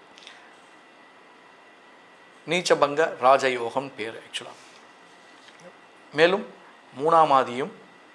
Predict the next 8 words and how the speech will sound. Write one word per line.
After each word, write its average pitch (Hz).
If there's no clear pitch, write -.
செவ்வாயா 143
இருக்கிறதுனால 117
அவரே 139
நீச்சம் 139
பெற்றிருக்கார். -
மேலும் 175
அவரே 170
வந்து 160